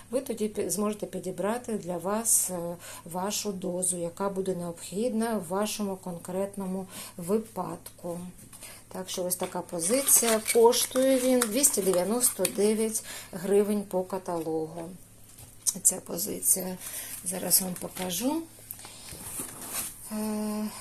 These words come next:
ось так, Д три, двісті дев'яносто дев'ять гривень. І також у нас є, е, в жидкій формі вітамін Б дванадцять, також надважливий для нашого організму, триста дев'яносто дев'ять гривень, з таким він полуничним смаком,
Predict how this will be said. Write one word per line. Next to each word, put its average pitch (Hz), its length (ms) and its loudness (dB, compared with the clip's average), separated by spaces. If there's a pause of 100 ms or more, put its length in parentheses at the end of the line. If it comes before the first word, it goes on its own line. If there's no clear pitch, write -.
(160)
ось 196 180 6
так, 185 640 -4
Д 196 200 2
три, 311 420 2 (220)
двісті 202 340 2
дев'яносто 190 440 -2
дев'ять 185 320 -4
гривень. 285 360 -2
І 202 60 0
також 202 400 0
у 233 40 0
нас 214 340 4
є, 196 280 2
е, 190 600 -4
в 170 40 -2
жидкій 180 480 2
формі 269 560 2
вітамін 190 480 -2
Б 190 180 2
дванадцять, 170 760 -4
також 208 420 -2
надважливий 180 760 0
для 196 120 -2
нашого 180 380 -2
організму, 240 720 0 (360)
триста 202 320 2
дев'яносто 175 480 -4
дев'ять 196 420 -4
гривень, 180 460 -6 (340)
з - 40 -4
таким 190 480 -2
він 180 260 -2
полуничним 180 720 -2
смаком, 185 480 4